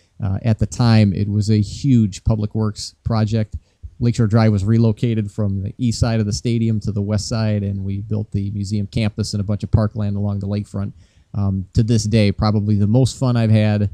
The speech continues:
the project that I'm most proud of. Um,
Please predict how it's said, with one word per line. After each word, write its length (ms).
the 60
project 420
that 100
I'm 120
most 240
proud 340
of. 320
Um, 340